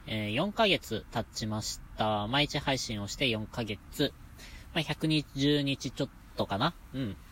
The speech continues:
そのぐらい経ったんですけれども、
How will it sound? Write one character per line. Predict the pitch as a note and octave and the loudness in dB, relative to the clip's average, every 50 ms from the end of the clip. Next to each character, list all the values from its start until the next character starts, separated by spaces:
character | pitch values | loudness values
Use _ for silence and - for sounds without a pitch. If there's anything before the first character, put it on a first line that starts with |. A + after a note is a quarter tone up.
| - - - - - - - - - - - | -18 -18 -18 -18 -18 -18 -18 -18 -18 -16 -6
そ | - C3 | -2 -2
の | A#2 A2+ A#2 | 0 0 2
ぐ | A#2 A#2+ | 4 4
ら | A#2+ | 4
い | A#2+ | 4
経 | - C#3+ | 4 0
っ | - - - | -4 0 0
た | - A#2+ | 0 0
ん | A#2 | 2
で | A2 A2 G#2+ | 2 0 -2
す | - - | -2 -2
け | - A2+ | -2 -2
れ | A2+ G#2+ | -2 0
ど | A2 A#2 | -2 0
も、 | C3 D3 C#3+ - | 2 2 2 2